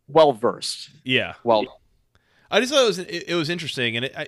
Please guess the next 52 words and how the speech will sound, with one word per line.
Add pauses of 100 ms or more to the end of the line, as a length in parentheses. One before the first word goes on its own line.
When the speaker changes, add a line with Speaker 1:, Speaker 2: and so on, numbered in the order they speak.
Speaker 2:
it,
it
was
something
that
I
kinda
subconsciously
knew,
but
had
never,
it
had
never
really
been,
like,
pointed
out
or, (480)
or
put
that
way.
But
I
think
it's
a
really
good
way
of
looking
at
it,
and, (520)
and
I
think
really
truly,
like,
it's,
it's, (260)
it's
more
a
testament (140)
to, (680)
I,